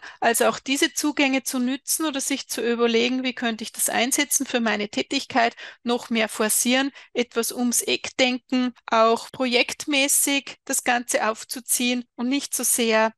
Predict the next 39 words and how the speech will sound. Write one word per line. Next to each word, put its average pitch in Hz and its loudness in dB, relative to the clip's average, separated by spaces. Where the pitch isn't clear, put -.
in 240 -2
einem 240 0
Block - -4
geplant. 214 -4
Also 269 0
es 302 0
kommt - -4
mehr 269 4
Bewegung 269 0
hinein, 214 0
mehr 269 4
Frische, - -2
mehr 233 0
Wind. 233 -6
Jetzt 294 -2
ist 330 2
interessant, 277 2
wo 294 -2
fällt 277 -2
denn 277 -4
bei 247 -8
dir 254 2
Uranus 277 0
mit 240 -6
neunzehn 240 0
oder 233 0
zwanzig 220 -2
Grad 220 2
ungefähr 254 0
in 254 -2
dein 226 0
Horoskop? 220 -4
Bitte 285 0
beachte 233 2
dabei, 247 4
dass 233 2
man 233 -2
diese 233 -4
Striche 277 2